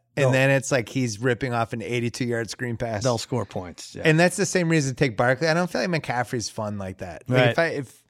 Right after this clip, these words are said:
Speaker 1: if all their stats are even, I'd rather have the fun
Speaker 2: Mm-hmm.
Speaker 1: guy. First coach fired. We talked about a little on your pod with Jay Gruden, but, um,
Speaker 2: Mm-hmm.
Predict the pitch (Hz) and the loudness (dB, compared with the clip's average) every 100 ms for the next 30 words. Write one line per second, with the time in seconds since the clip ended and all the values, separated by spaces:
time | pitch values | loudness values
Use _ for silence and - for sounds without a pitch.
0 | _ - 151 160 196 214 175 - 160 151 | _ -6 0 2 2 2 0 0 -2 -2
1 | 120 123 135 127 117 113 107 101 98 - | -4 -4 -4 -4 -4 -4 -4 -8 -10 -4
2 | 120 113 110 - _ _ _ _ _ _ | 0 0 0 -4 _ _ _ _ _ _
3 | _ _ _ _ _ _ - 190 185 220 | _ _ _ _ _ _ 4 4 6 4
4 | 202 - 156 151 180 233 196 - _ _ | 2 4 4 6 6 2 -4 -18 _ _
5 | 160 147 156 147 160 156 143 139 135 131 | -2 0 2 0 0 0 2 2 2 2
6 | 123 127 127 127 117 107 101 120 104 120 | 0 0 0 0 0 -4 -4 -4 -2 -2
7 | 120 98 101 104 - 113 117 110 | -2 -4 -4 -6 -4 0 2 0